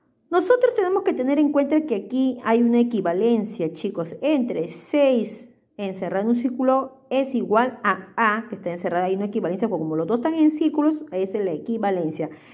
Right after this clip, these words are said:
Entonces, seis va a reemplazar a la letra A. ¿Qué cosa voy a buscar ahora, chicos? ¿Qué voy a buscar? Esto de acá. La voy a resaltar, mis amores, así para que ustedes puedan ver qué es lo que tienen que buscar.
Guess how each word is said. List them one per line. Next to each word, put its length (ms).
Entonces, 600
seis 320
va 60
a 40
reemplazar 1080
a 140
la 160
letra 640
A. 320
¿Qué 80
cosa 300
voy 260
a 60
buscar 480
ahora, 480
chicos? 600
¿Qué 120
voy 180
a 40
buscar? 640
Esto 480
de 60
acá. 260
La 100
voy 180
a 140
resaltar, 680
mis 200
amores, 380
así 160
para 180
que 80
ustedes 240
puedan 300
ver 180
qué 100
es 40
lo 100
que 80
tienen 280
que 100
buscar. 360